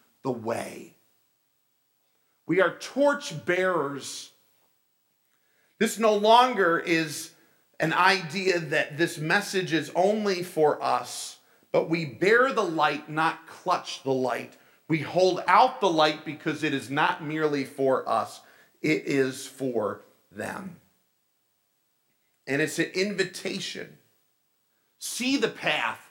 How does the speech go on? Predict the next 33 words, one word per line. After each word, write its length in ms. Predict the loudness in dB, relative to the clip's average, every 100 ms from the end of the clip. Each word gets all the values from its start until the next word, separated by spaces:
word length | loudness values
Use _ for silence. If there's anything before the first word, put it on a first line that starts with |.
| _ _ _
See 320 | -8 0 2 4
the 140 | 4
way 200 | 4 2
to 140 | 0
go. 320 | 0 2 2 0
Come 340 | 0 2 8
on 260 | 6 6 4
down 340 | 4 4 2
this 300 | -4 -6 -14 _ _ 0
path 300 | 2 2 -2
with 340 | -2 -2 -4
me. 340 | -6 -6 -6 -12 _ _ -2
This 320 | -2 -2 -6
is 480 | 0 2 2 0 0
the 140 | 0
way. 560 | 4 4 4 0 -4 -10 _ _
You've 200 | -6 -6
seen 360 | -2 0 0 4
my 200 | 4 4
life. 420 | 4 4 0 -8
You've 180 | -10 -8
seen 280 | -6 -2
my 160 | 0 0
attitude. 720 | 0 0 0 -4 -6 -4 -4 -6 _ _ -2
Now 220 | 0 0
realize 580 | 0 2 4 4 2 -4
the 80 | -12
path 400 | -2 -2 -2 -6
it 140 | -10
took 240 | -12 -12
to 80 | -16
get 380 | -18 -16 -18 _
there. 280 | -20 -20